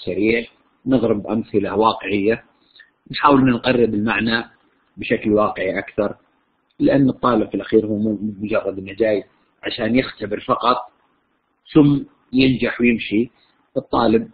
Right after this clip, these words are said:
كلنا نبغى نستفيد من بعض،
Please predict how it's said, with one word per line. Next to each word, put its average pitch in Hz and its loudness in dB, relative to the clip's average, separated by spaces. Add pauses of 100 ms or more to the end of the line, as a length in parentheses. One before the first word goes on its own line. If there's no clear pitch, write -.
(800)
كلنا 113 4
نبغى 101 -2
نستفيد 98 -6
من 90 -6
بعض، - -12